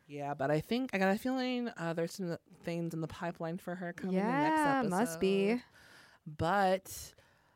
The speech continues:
Speaker 1: until then, I think that's the episode. You wanna rate it?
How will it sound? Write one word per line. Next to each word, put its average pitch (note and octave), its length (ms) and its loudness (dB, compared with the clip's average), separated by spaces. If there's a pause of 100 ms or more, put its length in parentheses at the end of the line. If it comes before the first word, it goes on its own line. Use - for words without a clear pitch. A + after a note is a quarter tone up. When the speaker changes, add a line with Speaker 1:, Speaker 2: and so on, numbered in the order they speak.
(120)
Speaker 1:
until B3 280 2
then, A3+ 360 6
I G#3+ 100 4
think B3+ 140 2
that's A#3 220 6
the - 80 0
episode. G#3 340 2
You F#3+ 80 4
wanna G3 160 4
rate F3 180 4
it? F4+ 180 0